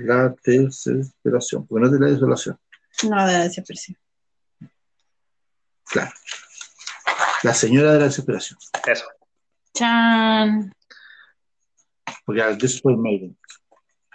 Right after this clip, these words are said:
Speaker 1: Y empieza a acercarte a ti, ¿cachai? Y dice, "Veo que ya me has descubierto, Pepi.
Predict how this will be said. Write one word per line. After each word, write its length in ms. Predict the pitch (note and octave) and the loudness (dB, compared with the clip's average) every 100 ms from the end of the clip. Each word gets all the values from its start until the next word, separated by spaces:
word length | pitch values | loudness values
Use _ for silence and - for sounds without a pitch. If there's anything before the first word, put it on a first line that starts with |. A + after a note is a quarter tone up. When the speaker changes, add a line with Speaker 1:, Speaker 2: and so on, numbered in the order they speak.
| - - - - - - - - - - _ _ _ _ _ _ | -20 -20 -20 -18 -18 -16 -18 -16 -18 -20 _ _ _ _ _ _
Speaker 1:
Y 120 | D#3+ D#3 | 4 4
empieza 260 | F3 E3+ | 4 2
a 20 | F#3 | 2
acercarte 480 | E3+ C#3+ F3+ F3 | 2 2 0 2
a 120 | D#3+ - | 0 4
ti, 200 | E3 E3 | 4 4
¿cachai? 520 | F#3 - G3+ A3+ - | 2 2 0 0 0
Y 120 | D3 | 4
dice, 800 | C#3+ D#3 C3+ D#3 D3 D3 C#3+ C#3 - - _ _ _ _ _ _ - | 6 4 4 4 4 6 4 0 -8 -20 _ _ _ _ _ _ -16
"Veo 640 | B2 C3+ E3 E3+ E3+ C#3+ | -4 0 2 4 2 0
que 220 | - C#3+ | 2 2
ya 580 | C3+ D3 D3+ D3+ C#3+ C3 B2+ _ _ | 4 4 4 4 2 -4 -8 _ _
me 160 | C#3 C3+ | 0 2
has 120 | C#3 | 2
descubierto, 840 | C#3 C#3 - B2 C#3 C#3+ C#3+ C3+ | 0 -2 -6 0 2 2 2 0
Pepi. 440 | B2 A2+ - G2 | 2 -2 -2 -6